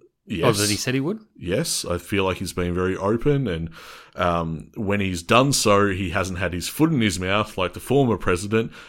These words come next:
Speaker 1: When he speaks, it's usually worthwhile, and it's measured, and it's
Speaker 2: And
Speaker 1: sensible.
Speaker 2: and pertinent to Hawthorn?
Speaker 1: <laughs> Yeah, well, it, it's just, he's a cool head, and he's steering the ship pretty well,
Speaker 2: Yeah.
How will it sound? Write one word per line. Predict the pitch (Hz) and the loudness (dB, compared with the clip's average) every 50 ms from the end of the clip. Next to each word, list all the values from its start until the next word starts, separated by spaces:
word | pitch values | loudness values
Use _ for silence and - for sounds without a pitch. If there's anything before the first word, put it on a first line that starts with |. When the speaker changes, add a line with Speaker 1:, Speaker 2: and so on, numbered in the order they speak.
| - - | -8 -2
Speaker 1:
When | 101 104 95 | 0 0 0
he | 90 104 98 | 0 0 -2
speaks, | - - - - - 139 151 147 147 151 - - - - | 0 0 0 2 4 4 4 4 2 0 -6 -8 -8 -6
it's | - 95 87 - - | -6 -8 -8 -8 -6
usually | 90 87 87 90 85 82 | -6 -4 -4 -4 -4 -6
worthwhile, | 85 87 92 92 90 - - 98 98 110 123 127 123 123 123 127 120 | -4 -4 -4 -4 -4 -4 -6 -4 0 0 2 2 2 2 2 0 -2
and | 90 92 82 80 | -2 -6 -8 -10
it's | 76 - - | -10 -8 -4
measured, | 98 104 117 131 147 147 139 151 147 147 143 135 | -2 0 2 4 4 2 4 2 2 0 0 -2
and | 135 - - - | -6 -10 -12 -12
it's | 80 80 - | -12 -8 -4
Speaker 2:
And | 107 113 | -2 0
Speaker 1:
sensible. | - - 160 165 165 165 - 170 160 160 160 160 160 | 2 2 4 2 2 2 2 2 4 4 4 4 4
Speaker 2:
and | 160 113 107 98 - | 4 2 2 0 2
pertinent | - - 131 135 131 - 135 135 135 | 4 6 6 6 4 2 0 -2 -2
to | - 120 104 | -2 -2 0
Hawthorn? | 123 139 143 143 - 165 165 175 180 180 180 180 160 - | 2 2 2 2 0 0 -2 -2 -2 -4 -6 -8 -8 -10
Speaker 1:
<laughs> | - - - 110 - - - - - - | -10 -6 -6 -4 -4 -4 -6 -6 -4 2
Yeah, | - 147 139 147 151 147 | 4 6 6 6 6 4
well, | - 123 127 127 135 131 127 127 - | 4 4 6 8 8 8 8 6 4
it, | 135 143 - | 2 2 4
it's | 147 151 143 - | 2 0 0 4
just, | - 208 214 202 - - - - - - - - - - _ _ _ _ - | 8 8 8 8 6 0 -4 -14 -18 -20 -20 -20 -20 -20 _ _ _ _ -4
he's | - 165 151 160 165 156 147 - - - | 0 2 4 4 4 4 2 0 -4 -4
a | 131 127 | -4 -4
cool | - - - 151 143 147 135 | -4 -2 0 2 4 4 4
head, | 101 95 104 87 76 - - - - - - - _ - - | 2 0 -2 -2 -4 -6 -12 -16 -20 -20 -20 -20 _ -18 -8
and | - 101 95 98 | -4 -4 -2 -2
he's | 95 - - | -2 -2 -4
steering | - - 117 113 113 113 110 107 | -2 2 2 4 4 4 4 2
the | 101 - | 2 0
ship | - - - 95 85 - - - - - - - - | -2 -2 -2 -2 -4 -4 -6 -12 -18 -18 -18 -12 -6
pretty | - 202 185 170 | -2 0 0 0
well, | 139 110 104 92 78 76 - - - _ _ _ _ _ _ _ _ _ - | 2 4 4 2 2 0 -8 -12 -16 _ _ _ _ _ _ _ _ _ -8
Speaker 2:
Yeah. | - 95 | -6 -6